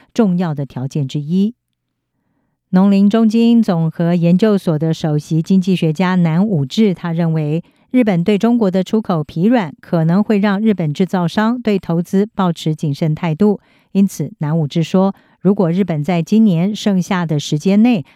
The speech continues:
连续两季出现经济微缩，我不会感到惊讶。”此外，中国对外国企业的不友善而且不平等的态度，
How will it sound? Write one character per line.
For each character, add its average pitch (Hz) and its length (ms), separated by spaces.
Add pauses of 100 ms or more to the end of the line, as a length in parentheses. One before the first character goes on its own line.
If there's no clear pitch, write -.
连 175 180
续 220 160
两 151 340
季 226 280
出 - 200
现 170 240
经 175 200
济 170 120
微 170 160
缩， 208 320 (280)
我 147 200
不 143 140
会 156 160
感 123 180
到 143 140
惊 165 220
讶。” 185 180 (1040)
此 - 160
外， 220 240
中 254 180
国 220 160
对 226 160
外 269 180
国 214 140
企 220 240
业 208 140
的 170 120
不 - 200
友 190 200
善 190 340
而 196 140
且 170 200
不 240 160
平 180 360
等 190 220
的 156 100
态 180 220
度， 170 240